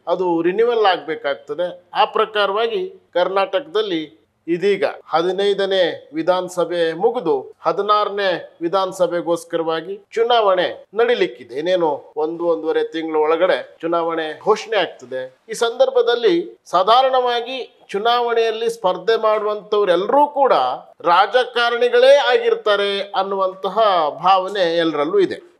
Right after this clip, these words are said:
ರಾಜಕಾರಣಿಗಳ ಹೊರತಾಗಿ ಸಮಾಜ ಸೇವೆಯನ್ನೇ ತಮ್ಮ ಧ್ಯೇಯವನ್ನಾಗಿಸಿಕೊಂಡು,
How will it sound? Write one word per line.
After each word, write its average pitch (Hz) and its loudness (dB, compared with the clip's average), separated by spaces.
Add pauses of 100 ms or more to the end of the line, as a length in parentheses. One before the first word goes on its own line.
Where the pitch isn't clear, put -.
(100)
ರಾಜಕಾರಣಿಗಳ 226 2
ಹೊರತಾಗಿ 208 0 (100)
ಸಮಾಜ 226 0
ಸೇವೆಯನ್ನೇ 226 4
ತಮ್ಮ 214 -2 (400)
ಧ್ಯೇಯವನ್ನಾಗಿಸಿಕೊಂಡು, 196 0